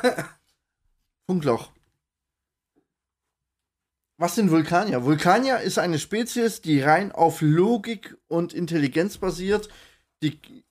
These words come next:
Speaker 2: äh, jegliche Emotion verweigert oder verwehrt. Ja, das trifft es doch relativ genau, oder?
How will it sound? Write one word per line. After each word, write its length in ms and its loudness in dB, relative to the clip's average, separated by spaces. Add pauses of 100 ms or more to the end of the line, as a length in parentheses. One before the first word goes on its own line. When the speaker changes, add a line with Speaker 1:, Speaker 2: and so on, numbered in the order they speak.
(120)
Speaker 2:
äh, 140 -2
jegliche 640 0
Emotion 920 2
verweigert 720 2
oder 220 -4
verwehrt. 680 -2 (1600)
Ja, 280 2 (480)
das 140 -10
trifft 260 -4
es 160 2
doch 240 2
relativ 420 4
genau, 380 0
oder? 260 -4